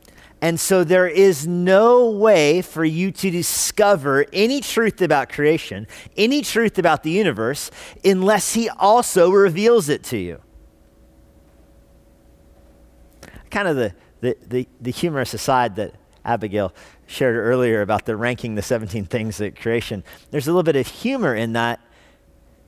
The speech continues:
in that there's a lot of guesswork is going on there, you know? Uh, some evolutionary theorists say we can get back to, you know, the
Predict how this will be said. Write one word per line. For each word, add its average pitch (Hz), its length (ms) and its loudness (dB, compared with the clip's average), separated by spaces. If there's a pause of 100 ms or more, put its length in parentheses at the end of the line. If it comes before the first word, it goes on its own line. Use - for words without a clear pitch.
(380)
in 165 160 -2
that 170 180 -2
there's 170 300 -6 (260)
a 165 60 0
lot 247 200 -4
of 185 200 -8
guesswork 147 500 -2
is 110 140 -2
going 104 280 -2
on 98 220 -4
there, 85 300 -10 (100)
you 110 160 -6
know? 123 320 -2 (320)
Uh, 120 60 -10
some 131 260 -6 (1040)
evolutionary 127 640 -2
theorists 127 340 0
say 120 160 0
we 127 100 -4
can 131 140 -10
get 123 160 -2
back 127 240 -2
to, - 100 -14
you 123 60 -10
know, 113 140 -4
the 107 200 -4